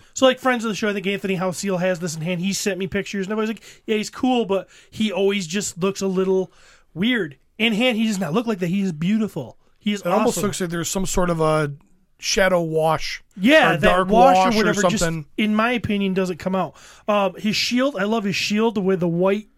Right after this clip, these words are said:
Speaker 1: panels that are there, uh, al-, along with the burgundy panels on the, on his shield. I just think that's a cool paint scheme.
Speaker 2: <sighs> I'm,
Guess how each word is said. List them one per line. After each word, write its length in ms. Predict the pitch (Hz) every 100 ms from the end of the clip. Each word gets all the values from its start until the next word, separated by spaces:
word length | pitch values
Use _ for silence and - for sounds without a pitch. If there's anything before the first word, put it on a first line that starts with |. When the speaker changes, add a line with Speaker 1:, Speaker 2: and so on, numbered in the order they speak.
| - -
Speaker 1:
panels 560 | - 196 202 208 208 -
that 120 | 202 196
are 140 | 196 _ _ -
there, 280 | 180 180 - - - - - _ -
uh, 220 | - 143
al-, 280 | 165 185 196
along 300 | 185 190 190
with 160 | 190 156
the 80 | 165
burgundy 720 | 151 196 190 196 190 185 - -
panels 380 | - 202 202 190
on 140 | 180
the, 160 | 170 180
on 100 | 185
his 100 | 170
shield. 300 | - 196 190
I 60 |
just 180 | 175 180
think 140 | 185
that's 160 | 180 170
a 40 |
cool 240 | 165 - 175
paint 280 | - 185 170
scheme. 380 | - 180 175 170 -
Speaker 2:
<sighs> 180 | -
I'm, 40 | -